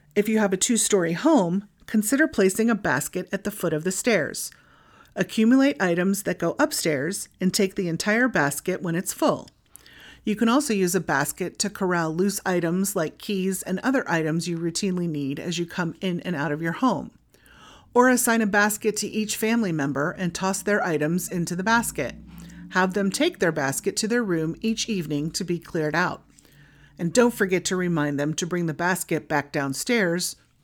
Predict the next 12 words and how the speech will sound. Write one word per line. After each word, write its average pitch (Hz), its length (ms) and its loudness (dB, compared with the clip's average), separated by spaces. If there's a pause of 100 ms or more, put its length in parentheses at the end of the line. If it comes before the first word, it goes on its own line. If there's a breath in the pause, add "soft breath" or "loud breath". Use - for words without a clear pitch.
or 190 180 2
to 196 180 -2
where 165 240 0
it - 80 -6
belongs. 135 640 -4 (1900 loud breath)
Store - 380 6
your 247 180 4
cleaning 285 460 4
supplies 165 600 -4
in 208 160 0
the 226 80 0
bathroom. 262 640 -2